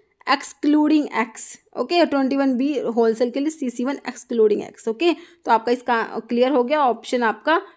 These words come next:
बी हो गया। ओके, अभी देखिए कॉस्मेटिक्स के लिए देख लीजिए, one of the following form is needed for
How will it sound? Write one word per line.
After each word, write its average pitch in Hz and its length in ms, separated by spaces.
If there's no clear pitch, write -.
बी 302 200
हो 247 160
गया। - 260
ओके, 285 260
अभी 269 420
देखिए 302 400
कॉस्मेटिक्स 285 680
के 349 120
लिए 330 80
देख 226 220
लीजिए, 220 280
one 311 140
of 320 100
the 330 100
following 285 420
form 277 200
is 277 120
needed 277 360
for 302 80